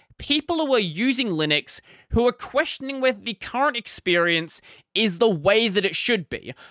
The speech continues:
"Oh, this is the way that gnome currently works, or the way that K D E currently works, or anything else currently works, but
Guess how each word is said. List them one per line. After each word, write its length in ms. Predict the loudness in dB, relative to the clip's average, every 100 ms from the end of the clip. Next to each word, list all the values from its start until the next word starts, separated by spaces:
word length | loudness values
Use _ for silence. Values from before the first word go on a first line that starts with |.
| -6 2
"Oh, 220 | 4 4
this 240 | 0 -4
is 100 | -2
the 100 | 0
way 280 | 2 2 2
that 140 | 0
gnome 340 | -2 2 2 0
currently 420 | 0 0 0 -2
works, 380 | 2 2 2 -2
or 60 | -2
the 60 |
way 180 | 2 2
that 160 | 0 -8
K 260 | -4 -4
D 160 | -2 -6
E 60 |
currently 360 | -6 -2 -2 -2
works, 360 | 0 0 0 -2
or 60 |
anything 280 | -4 -4 -2
else 180 | -2 -2
currently 400 | -4 -2 -2 -4
works, 460 | 0 0 0 -6
but 300 | 0 2 0